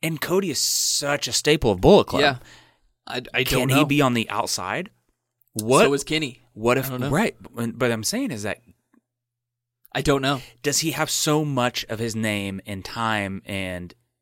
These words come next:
Speaker 1: just his, his presence within Bullet Club? Is he ingrained in that?
Speaker 2: I don't think
Speaker 1: That
Speaker 2: so.
Speaker 1: Bullet Club is in a worse off position without Cody? Or does he go off somewhere? I mean, can he leave?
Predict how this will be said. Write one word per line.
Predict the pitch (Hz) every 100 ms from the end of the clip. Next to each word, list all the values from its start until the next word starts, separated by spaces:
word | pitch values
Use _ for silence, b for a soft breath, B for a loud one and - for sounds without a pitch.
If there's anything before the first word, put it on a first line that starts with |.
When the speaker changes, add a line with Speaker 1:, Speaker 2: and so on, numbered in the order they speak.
| _ _ _ _ _ _ -
Speaker 1:
just | - 101 -
his, | 104 92 - -
his | 95
presence | - - 123 107 90 -
within | 107 107 117 - 113
Bullet | 92 90 117
Club? | - 147 135
Is | 107
he | - 113 113
ingrained | 120 113 101 98 104 139
in | 156
that? | 160 170 - B
Speaker 2:
I | 127
don't | 151
think | 135 113
Speaker 1:
That |
Speaker 2:
so. | 110 107 -
Speaker 1:
Bullet | 120 123 -
Club | 143 120 -
is | 117 117 110 - - _ _ _ _ _ - - _ _
in | 123 113
a |
worse | 95 107 107
off | 113 113
position | - 101 104 131 113
without | 95 107 127
Cody? | 151 196
Or | - 143 131
does | 127
he | 127
go | 117 110
off | 104
somewhere? | - 98 92 -
I |
mean, | 117 98
can | - 139 214
he | 143
leave? | 104 95 - -